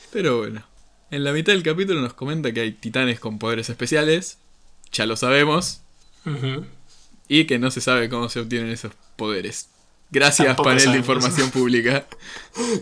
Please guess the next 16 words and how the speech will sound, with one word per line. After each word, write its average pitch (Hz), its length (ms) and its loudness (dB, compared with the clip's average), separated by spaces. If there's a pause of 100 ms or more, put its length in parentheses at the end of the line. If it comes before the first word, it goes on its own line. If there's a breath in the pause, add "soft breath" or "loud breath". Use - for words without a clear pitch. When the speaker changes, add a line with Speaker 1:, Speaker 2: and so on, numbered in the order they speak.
(140)
Speaker 2:
Claro, 160 240 4
estos 160 240 2
paneles 160 380 2
son 160 140 2
cada 156 260 6
vez 160 80 0
más 151 320 4
hijos 131 240 0
de 139 80 0
puta, 151 320 0
me 135 100 -8
parece 143 400 -2
mi 135 280 -10
información, 147 1000 0
mis 151 140 -8
polainas. 151 680 -2